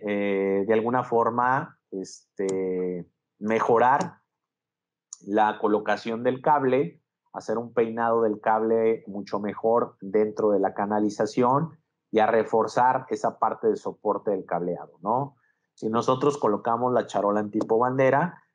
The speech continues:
bueno, pues el cincho,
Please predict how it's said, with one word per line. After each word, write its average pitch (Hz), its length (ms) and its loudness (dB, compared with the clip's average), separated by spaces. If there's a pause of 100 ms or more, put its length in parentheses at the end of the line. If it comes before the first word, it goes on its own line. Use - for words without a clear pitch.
(200)
bueno, 104 280 -2
pues - 400 -2
el 101 500 2
cincho, 139 880 0